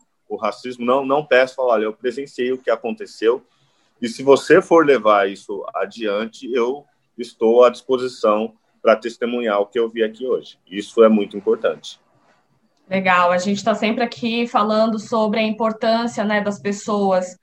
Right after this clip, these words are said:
Speaker 2: né, que são aliados, pessoas que estão próximas, de terem ações racistas, não só na fala, né, mas realmente ter, é, é, ações contundentes que vão aí,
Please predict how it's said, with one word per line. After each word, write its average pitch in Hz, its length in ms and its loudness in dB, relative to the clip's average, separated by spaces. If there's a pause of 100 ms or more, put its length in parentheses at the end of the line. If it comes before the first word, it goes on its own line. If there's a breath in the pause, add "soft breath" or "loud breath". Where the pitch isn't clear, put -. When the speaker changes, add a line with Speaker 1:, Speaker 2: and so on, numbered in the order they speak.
(340 soft breath)
Speaker 2:
né, 196 280 4
que 190 80 -12
são 208 160 0
aliados, 208 800 4
pessoas 202 440 -4
que 220 100 -10
estão 208 380 0
próximas, 214 760 0 (340 soft breath)
de 247 360 -2
terem 247 400 4
ações 226 540 -2
racistas, 220 680 -4
não 226 160 -2
só 202 480 4 (240 loud breath)
na 196 160 4
fala, 220 560 4
né, 208 180 2
mas 202 380 0 (260 soft breath)
realmente 220 720 2
ter, 233 380 -2
é, 190 720 0
é, 185 60 4
ações 247 520 0
contundentes 233 960 -4 (420 soft breath)
que 220 180 -4
vão 214 600 2
aí, 214 640 -2